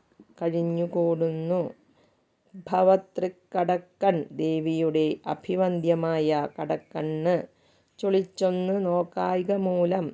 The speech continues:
ചുളിച്ച് നോക്കാത്തതുകൊണ്ട് കൃപാലോ ദയശാലിനിയായ ദേവി നമസ്തേ, നിനക്കു നമസ്കാരം.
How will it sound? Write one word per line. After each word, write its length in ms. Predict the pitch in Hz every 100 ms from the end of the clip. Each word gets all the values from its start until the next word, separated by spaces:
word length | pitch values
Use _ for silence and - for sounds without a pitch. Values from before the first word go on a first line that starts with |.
| - -
ചുളിച്ച് 440 | 160 170 - 160
നോക്കാത്തതുകൊണ്ട് 1500 | 156 151 156 180 175 175 170 151 156 165 160 156 165 180 - - _ _ -
കൃപാലോ 800 | 185 170 185 180 175 180 190 185
ദയശാലിനിയായ 1400 | 147 160 160 165 165 160 160 160 160 160 151 156 156 156
ദേവി 840 | 143 156 151 151 156 175 180 165
നമസ്തേ, 960 | - 147 160 165 165 - 165 170 170 160
നിനക്കു 480 | 165 160 156 - 156
നമസ്കാരം. 1080 | 156 156 156 - - 160 151 147 156 139